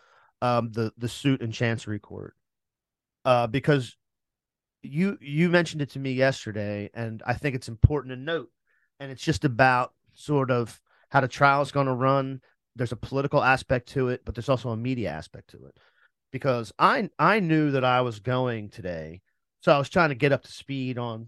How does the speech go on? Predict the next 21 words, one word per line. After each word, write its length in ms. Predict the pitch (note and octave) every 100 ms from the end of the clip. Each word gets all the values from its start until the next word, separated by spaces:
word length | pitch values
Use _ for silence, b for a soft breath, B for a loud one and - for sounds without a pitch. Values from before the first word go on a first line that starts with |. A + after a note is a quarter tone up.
| _
just 220 | - -
some 160 | E3+ B2+
of 60 |
the 60 | G#2
ancillary, 440 | G#2+ G#2+ - G2+ G2+
some 180 | - A2
of 60 |
the 60 | G2
settlements 500 | - F#3 D#3 C3+ A2+
and 100 | G#2+
some 200 | - A#2+
of 80 | G#2
the 80 | G#2
rulings 340 | A#2 A#2 A2
on 120 | G#2+
the 60 | F#2+
motions 520 | G2+ A2 A2 F#2+ F#2+
and 80 | G2+
all 160 | E2+ F#2
of 80 |
this. 280 | G2+ A2+ -